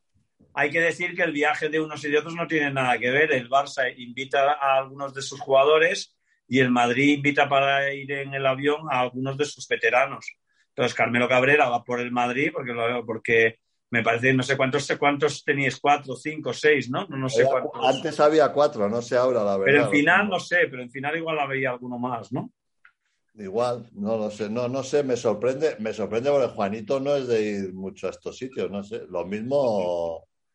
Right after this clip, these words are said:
Speaker 2: eh, yo qué sé, es algo de la Euroliga que ha invitado a Leyenda,
Speaker 1: Carmelo,
Speaker 2: o,
Speaker 1: Carmelo
Speaker 2: o
Speaker 1: va por el Madrid, eso seguro.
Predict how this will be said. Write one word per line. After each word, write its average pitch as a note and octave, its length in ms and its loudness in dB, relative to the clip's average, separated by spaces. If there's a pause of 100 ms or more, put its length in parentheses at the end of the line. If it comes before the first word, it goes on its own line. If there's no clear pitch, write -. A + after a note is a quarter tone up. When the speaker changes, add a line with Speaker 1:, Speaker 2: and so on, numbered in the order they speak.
(300)
Speaker 2:
eh, F2+ 240 -12
yo F#2+ 80 -6
qué F#2+ 120 -8
sé, G#2+ 140 -6
es G2+ 100 -10
algo G2+ 240 0
de F#2+ 60 0
la F#2 80 -2
Euroliga G2 600 -2
que G#2+ 100 -4
ha - 20 0
invitado G2+ 420 -2
a F2+ 60 -2
Leyenda, F#2+ 400 0
Speaker 1:
Carmelo, G#3+ 420 0
Speaker 2:
o, F3 180 -10
Speaker 1:
Carmelo E3 480 -2
Speaker 2:
o G3+ 40 -2
Speaker 1:
va F#3 120 0
por F3+ 140 -6
el D#3 80 -4
Madrid, B2 360 -8
eso A#2+ 120 -12
seguro. A2+ 480 -8